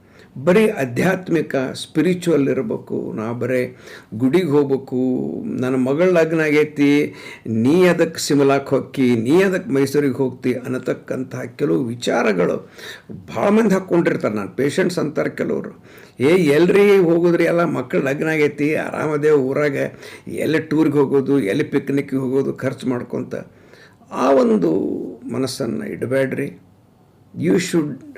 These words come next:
have nice time, life with your spouse. ನಿಮ್ಮ ಹೆಂಡತಿ ಜೊತೆಗೆ ಅಥವಾ ನಿಮ್ಮ ಗಂಡನ ಜೊತೆಗೆ ತಾವು ಇರುವವರೆಗೆ ತಾವು ಗಳಿಸಿದ ದುಡ್ಡನ್ನು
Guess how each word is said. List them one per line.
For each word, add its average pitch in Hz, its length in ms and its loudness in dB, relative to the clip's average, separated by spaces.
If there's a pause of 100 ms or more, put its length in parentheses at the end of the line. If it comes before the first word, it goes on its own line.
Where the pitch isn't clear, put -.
(120)
have - 180 0
nice - 520 0
time, - 320 -6
life 160 540 0
with 143 140 -2
your - 160 -4
spouse. - 500 -8 (100)
ನಿಮ್ಮ - 140 -12
ಹೆಂಡತಿ 123 380 -2
ಜೊತೆಗೆ - 380 -10
ಅಥವಾ - 440 -16
ನಿಮ್ಮ - 220 -10
ಗಂಡನ 170 340 0
ಜೊತೆಗೆ - 520 -8 (400)
ತಾವು 175 420 4
ಇರುವವರೆಗೆ 156 800 4 (560)
ತಾವು 175 500 4
ಗಳಿಸಿದ 170 440 4
ದುಡ್ಡನ್ನು 143 960 2